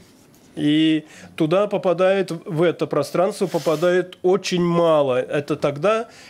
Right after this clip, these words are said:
когда ось их повернута не по радиусу, а это так бывает,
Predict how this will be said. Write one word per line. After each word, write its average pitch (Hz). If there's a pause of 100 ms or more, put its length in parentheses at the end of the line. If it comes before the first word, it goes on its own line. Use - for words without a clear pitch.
когда 147
ось 202
их 190
повернута 156
не 151
по 151
радиусу, 170
а 135
это 139
так 139
бывает, 175